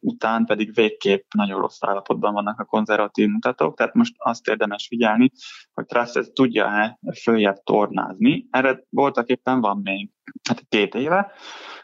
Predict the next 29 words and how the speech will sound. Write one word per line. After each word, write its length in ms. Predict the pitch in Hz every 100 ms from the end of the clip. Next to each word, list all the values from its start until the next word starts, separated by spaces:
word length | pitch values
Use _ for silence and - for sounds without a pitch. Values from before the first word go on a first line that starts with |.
| -
hogyha 280 | 117 117
más 260 | 113 113 117
nem 220 | 135 131
történik 580 | 131 151 160 165 165 -
közben, 360 | - 147 143 151
ami 220 | 151 143
ezt 180 | 143 202
befolyásolná. 1040 | 147 - 165 156 - 156 156 165 180 - _ _ - -
Tehát 340 | - 135 127 -
a, 100 | 127
az 120 | 135
esélyek 360 | 151 160 160 156
itt 180 | 180
is 100 | 143
adottak, 520 | - 117 120 120 151 139
de 100 | 139
azért 200 | 135 131
kemény 340 | 143 123 104
munka 300 | 104 104 104
lesz, 200 | 107 117
hiszen 260 | 120 113 113
a, 220 | 120 120 - _ _
hiszen 200 | - 120
hát 100 | 120
nehezített 500 | 127 92 95 - -
pályán 320 | 110 98 92
kell 140 | 107
kezdenie. 800 | 104 117 107 95 95 104 131 147 -
A 440 | 110 113 113 113